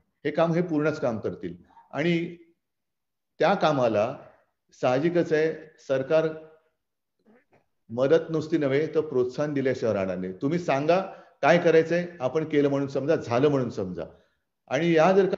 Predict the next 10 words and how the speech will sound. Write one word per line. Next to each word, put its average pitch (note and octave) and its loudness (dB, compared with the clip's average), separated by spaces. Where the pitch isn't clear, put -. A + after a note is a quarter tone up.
गोष्टी F3 0
आपण F#3+ -2
नाही G3 0
केल्या B2 0
तर F3 -2
दुसरं D#3 -2
कोण A#2+ -6
करणार? F2 -8
आज C#3 2
मला E3 2